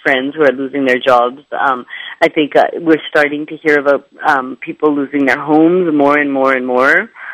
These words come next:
Um, and I think it's just a time, even for those that aren't being affected by specifically losing their job or losing their home, um, I think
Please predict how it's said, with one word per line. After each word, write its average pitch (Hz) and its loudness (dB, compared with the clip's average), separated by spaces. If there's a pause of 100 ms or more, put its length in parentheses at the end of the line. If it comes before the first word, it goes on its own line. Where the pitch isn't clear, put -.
(180)
Um, 170 0
and 190 -2 (260)
I 202 0
think 262 -2
it's 247 -4
just 220 -4
a 185 -2
time, 180 0 (100)
even 208 0
for 202 0
those 175 2
that 165 2
aren't 151 -2
being 156 -6
affected 160 -2
by 139 0 (560)
specifically 165 -4
losing 151 2
their 151 2
job 131 0
or 135 -12
losing 143 -8
their 135 -2
home, 156 -2 (360)
um, 147 2
I 147 -2
think 143 -4